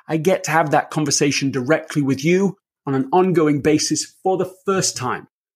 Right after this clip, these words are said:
Some episodes will be a conversation directly from me to you about what I'm learning, what I'm still getting wrong, along with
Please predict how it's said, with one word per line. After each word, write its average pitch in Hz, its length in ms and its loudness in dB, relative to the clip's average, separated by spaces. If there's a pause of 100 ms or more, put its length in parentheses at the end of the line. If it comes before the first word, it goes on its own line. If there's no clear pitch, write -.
(200)
Some - 280 -2
episodes 151 640 0
will 147 120 0
be 139 440 2
a - 60 -16
conversation 160 800 0
directly 156 580 -2 (120)
from 147 200 -4
me 165 200 2
to 147 140 -6
you 147 360 -2 (260)
about 123 180 -6
what 147 200 -6
I'm 139 160 -2
learning, 147 440 0
what - 280 -12
I'm 143 160 -8
still 190 500 2
getting 120 380 -6
wrong, 90 200 -10 (220)
along 156 220 2
with 160 160 4